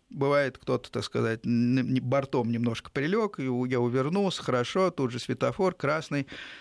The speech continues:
Я не ленился подъезжать. И, и, ну, так, м, рукой говорю: «Опустите, пожалуйста, стекло». Э, многие отворачиваются и не хотят общаться. Это од-, одна модель поведения. Но многие отпускают. И, и такое лицо, готовое возразить, э, достаточно активно.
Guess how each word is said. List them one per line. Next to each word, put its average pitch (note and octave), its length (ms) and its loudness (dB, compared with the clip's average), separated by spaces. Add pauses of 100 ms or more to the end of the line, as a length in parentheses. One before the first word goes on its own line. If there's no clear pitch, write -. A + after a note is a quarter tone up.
(260)
Я G#3 160 6
не C#4 120 6
ленился A#3 400 4
подъезжать. D#3+ 720 -2 (100)
И, C3+ 560 2
и, C3 60 0
ну, F#3+ 240 2
так, G#2 220 -4 (540)
м, A#2 460 -2 (140)
рукой A2 320 0
говорю: B2+ 260 0
«Опустите, - 500 -4
пожалуйста, F2+ 460 -6
стекло». F2 420 -6 (640)
Э, A2+ 300 0
многие G3 540 2
отворачиваются G3 680 2
и - 20 -2
не F3+ 80 -2
хотят C3+ 360 0
общаться. G#2+ 440 -2
Это C#3+ 240 2
од-, A#2+ 160 0
одна A#2 340 0
модель G#2 320 0
поведения. G#2 560 2
Но D#3+ 140 6
многие C#4 340 6
отпускают. E3+ 680 0
И, D#3 240 2
и D#3+ 320 2
такое A#3 340 2
лицо, G#3+ 400 2
готовое F3 560 4
возразить, D#3 680 0
э, D3 180 2
достаточно C#3+ 760 0
активно. A2 560 0